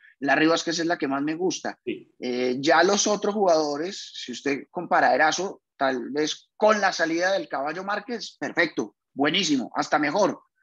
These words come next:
Speaker 1: Ahora, el problema es que no se reemplazó a Fernando Uribe y si
Speaker 2: Totalmente.
Speaker 1: llega un buen delantero, un rimbombante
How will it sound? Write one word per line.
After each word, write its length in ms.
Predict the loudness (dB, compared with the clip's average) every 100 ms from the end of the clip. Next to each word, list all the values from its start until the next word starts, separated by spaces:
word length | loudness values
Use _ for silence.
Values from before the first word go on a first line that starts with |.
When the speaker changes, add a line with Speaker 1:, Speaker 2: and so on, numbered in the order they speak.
| _ _ _
Speaker 1:
Ahora, 400 | 2 2 4 0 -4
el 120 | -8
problema 540 | -4 -2 0 2 2
es 380 | 0 -4 -8 _ _ -2
que 160 | 0 2
no 380 | 4 2 0 -2
se 160 | -6
reemplazó 440 | -4 -6 -6 -4 -4
a 60 |
Fernando 380 | -4 -4 -2 -2
Uribe 340 | 2 2 2 0
y 100 | -2
si 100 | -2
Speaker 2:
Totalmente. 280 | 0 0 0
Speaker 1:
llega 120 | 0
un 160 | -4 -2
buen 320 | -2 -2 -2
delantero, 540 | -2 -4 -4 -6 -6
un 120 | -8
rimbombante 1000 | -10 -10 -8 -4 -2 0 -2 -2 -8 -8